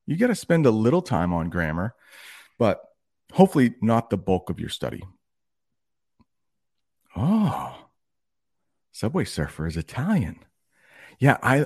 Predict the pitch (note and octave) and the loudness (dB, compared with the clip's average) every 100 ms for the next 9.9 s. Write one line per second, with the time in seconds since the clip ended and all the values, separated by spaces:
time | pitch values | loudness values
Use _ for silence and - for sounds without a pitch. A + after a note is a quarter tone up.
0 | - C3 D#3 C#3 D3+ D#3 C#3 - A#2+ B2 | 2 2 4 6 6 4 0 0 2 4
1 | A#2+ G#2 - - A#2+ G2+ A#2+ A2+ A2 G2+ | 2 0 -4 0 0 2 2 4 2 0
2 | - A#2+ A#2 A2+ G2 - C3 C#3+ C#3 C#3+ | 2 2 2 0 -4 -6 -2 2 2 0
3 | - _ _ _ _ _ _ _ _ - | -6 _ _ _ _ _ _ _ _ -8
4 | G2 G2 - G#2+ F#2 - F#2+ - G#2+ F#2+ | -2 -2 0 -2 0 -2 -4 -2 0 0
5 | - F#2 F#2 G2 G#2+ A2+ A2 G#2+ _ - | -2 -2 0 0 0 0 0 -4 _ -20
6 | _ _ _ - F#2+ F#2+ F#2+ F#2 F2+ F2 | _ _ _ -8 -2 0 2 0 -4 -8
7 | _ _ _ _ _ _ G#2 A2 A2 - | _ _ _ _ _ _ -2 0 -2 -6
8 | - - A2 D#2+ G#2+ - G#2 A2 F#2+ F#2 | -14 -2 -2 0 -4 -2 0 0 0 0
9 | A2+ C3+ G2+ A2+ - B2+ - C3 C3 | 0 -2 0 0 0 -4 0 -2 -2